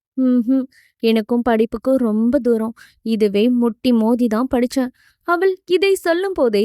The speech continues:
அவனது இதழில் புன்னகை அரும்பியது. "ஓகே, நீ ஆபீஸ்லயே வேலைக்கு சேர்ந்துக்கலாம். உனக்கு என்ன வேலைன்னு நான் அப்புறம் சொல்றேன்" என்றான். "ஓ, தேங்க்யூ." "அப்படின்னா நீங்க பெரிய பிசினஸ்மேனா?" "ம், சில பேர் அப்படிதான் சொல்லிக்கிறாங்க" என்றவன்,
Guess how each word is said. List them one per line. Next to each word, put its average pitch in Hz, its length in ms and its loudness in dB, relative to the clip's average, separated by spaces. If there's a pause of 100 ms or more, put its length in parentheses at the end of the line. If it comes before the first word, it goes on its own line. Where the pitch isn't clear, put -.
(160)
அவனது 226 400 -2
இதழில் 220 520 -2
புன்னகை 294 460 0
அரும்பியது. 254 540 -2 (420)
"ஓகே, 190 340 -2 (200)
நீ 208 220 0 (120)
ஆபீஸ்லயே 196 580 0
வேலைக்கு 196 320 0
சேர்ந்துக்கலாம். 190 520 -2 (300)
உனக்கு 196 280 -2
என்ன 196 260 2
வேலைன்னு 190 400 0
நான் 190 260 0
அப்புறம் 208 300 -2
சொல்றேன்" 196 320 -2 (300)
என்றான். 277 600 -2 (160)
"ஓ, 247 120 0 (460)
தேங்க்யூ." 262 440 2 (460)
"அப்படின்னா 233 360 0
நீங்க 226 260 2
பெரிய 220 280 2
பிசினஸ்மேனா?" 220 640 0 (560)
"ம், 196 280 0 (300)
சில 196 280 0
பேர் 190 240 0
அப்படிதான் 196 480 0
சொல்லிக்கிறாங்க" 185 500 0 (460)
என்றவன், 330 500 -2